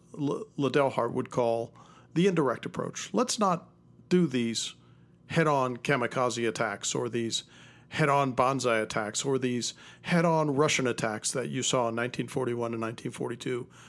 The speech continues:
when Barbarossa first launched and what you saw in Korea with human wave attacks. Let's do an indirect approach." Uh, probably the best contemporary example of that indirect approach that Basil Liddell Hart championed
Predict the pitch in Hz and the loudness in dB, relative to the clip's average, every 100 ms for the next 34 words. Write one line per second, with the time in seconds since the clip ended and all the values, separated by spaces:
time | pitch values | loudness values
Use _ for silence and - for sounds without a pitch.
0 | - - 135 120 120 117 113 117 - 113 | -14 -6 -2 2 2 0 -2 -2 -4 -8
1 | 107 - 120 - - - 120 110 113 - | -6 -6 -4 -6 -8 -6 -2 -2 -4 -6
2 | 120 117 208 135 123 131 120 117 113 120 | -6 -6 -4 -4 -2 -4 -4 -4 -4 -2
3 | 120 117 - - - - - 131 - 143 | -2 -4 -8 -20 -20 -20 -4 -2 0 0
4 | 131 117 120 113 - 110 - - - - | 2 2 0 0 -4 -4 -6 -10 -14 -20
5 | - - 247 - 233 208 196 208 254 - | -20 0 0 4 4 6 4 2 2 0
6 | - 117 - - - - - 143 - - | -2 -4 -6 -8 -16 -12 0 0 0 -4
7 | - 143 156 151 147 143 127 113 156 - | 2 4 4 2 2 4 2 4 2 0
8 | 123 - 170 180 127 117 - 117 - 165 | -2 2 2 2 2 0 0 -2 0 0
9 | 127 123 117 - 147 131 127 - 135 120 | 0 0 -2 -2 -2 0 0 -2 -6 -4
10 | 135 - - - 113 - - - - - | -4 -6 -6 0 0 -2 -14 -20 -20 -8
11 | 131 123 123 135 120 113 120 123 117 117 | 0 0 2 -2 -2 -2 0 0 -2 -4
12 | - - 175 160 120 160 | -6 0 0 0 -4 -8